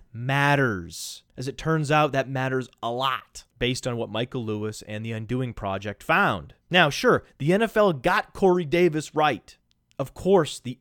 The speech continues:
experts sometimes get it right. That's their job, to get it right. But it is fairly amazing that we're surprised when they get it right at this point.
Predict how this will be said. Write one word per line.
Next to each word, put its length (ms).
experts 720
sometimes 640
get 180
it 120
right. 360
That's 260
their 180
job, 580
to 460
get 180
it 160
right. 600
But 100
it 80
is 200
fairly 360
amazing 440
that 120
we're 140
surprised 640
when 140
they 80
get 160
it 60
right 240
at 80
this 160
point. 320